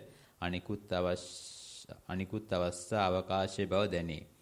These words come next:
එය පොළවට පතිත වන අවස්ථා තද ගතිය ලෙස දැනේ. සක්මනේදී පය පොළවට පතිත වන අවස්ථාව හැර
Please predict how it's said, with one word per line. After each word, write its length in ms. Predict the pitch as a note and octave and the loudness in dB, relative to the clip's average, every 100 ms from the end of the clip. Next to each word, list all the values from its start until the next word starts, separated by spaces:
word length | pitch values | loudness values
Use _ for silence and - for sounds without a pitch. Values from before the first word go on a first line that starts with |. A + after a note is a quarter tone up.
| - _ - | -20 _ 0
එය 120 | G2 | 0
පොළවට 480 | G2 F#2 F#2+ G2 G2+ | 2 2 4 2 2
පතිත 320 | F2 E2 F#2 | 0 0 0
වන 220 | G2+ G2 | 2 2
අවස්ථා 580 | F#2 F#2 F#2 - G2 G2+ C#3 - - - | 0 -2 -4 -4 -2 -2 -4 -12 -20 -4
තද 200 | F#2 F2+ | 0 2
ගතිය 340 | F#2+ F2+ G#2+ G2+ | 4 2 2 2
ලෙස 220 | F2+ - | 2 0
දැනේ. 400 | G2 E2+ E2 D#2 - - _ _ - | 0 0 0 -4 -8 -20 _ _ -10
සක්මනේදී 840 | - F2 - G#2 G2 G2 F#2 A2 C#3 C#3+ - - | -4 -4 -2 0 2 2 0 -2 -2 -6 -16 -10
පය 200 | - F#2 G#2 | 0 4 4
පොළවට 500 | G#2+ F#2+ F#2+ F#2+ G#2 F#2+ - - _ _ | 4 4 4 2 2 0 -2 -12 _ _
පතිත 320 | F#2 F2 G2+ | -4 -2 2
වන 240 | G2+ G2+ | 2 4
අවස්ථාව 680 | F#2 F2 F2 - - G2 G2+ F#2+ | 2 0 -2 -4 0 4 4 2
හැර 260 | - F2 | 0 -2